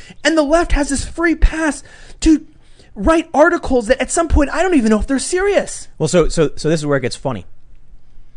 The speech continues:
Speaker 2: Alex Jones used to talk about something, I could be getting this wrong, problem, reaction, solution.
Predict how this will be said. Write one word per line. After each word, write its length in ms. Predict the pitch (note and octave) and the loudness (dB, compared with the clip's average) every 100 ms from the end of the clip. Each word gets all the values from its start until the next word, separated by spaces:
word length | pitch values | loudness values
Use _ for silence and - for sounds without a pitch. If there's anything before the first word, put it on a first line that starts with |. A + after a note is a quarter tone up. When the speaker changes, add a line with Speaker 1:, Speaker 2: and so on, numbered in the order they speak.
| - - | -16 -10
Speaker 2:
Alex 420 | - F#3 B3+ - - | -6 -2 -2 -2 -6
Jones 720 | E3+ D#3+ B2+ G2+ F#2+ - C#3+ | 0 2 0 -6 -10 -8 -6
used 160 | C#3+ | -6
to 80 | - | -8
talk 320 | - D3+ F3 | -8 -6 -2
about 480 | F3 C#3+ B2 A#2 - | -2 0 0 -2 -4
something, 440 | - B2+ C3 A#2+ | -6 -6 -6 -6
I 100 | A#2 | -6
could 140 | A#2 G#3+ | -6 -4
be 60 | |
getting 180 | G3+ D3+ | -2 -2
this 160 | A#2+ - | -4 -6
wrong, 360 | A2+ G2 F2+ - _ - - - | -6 -6 -12 -20 _ -20 -20 -16
problem, 520 | - C#3 E3 F3 D#3+ | -6 -4 -2 -2 -2
reaction, 480 | C#3 C3+ C#3 D3 B2 | -2 -2 -4 -8 -10
solution. 580 | - A#2 B2 D#3 D#3+ | -8 -8 -8 -8 -8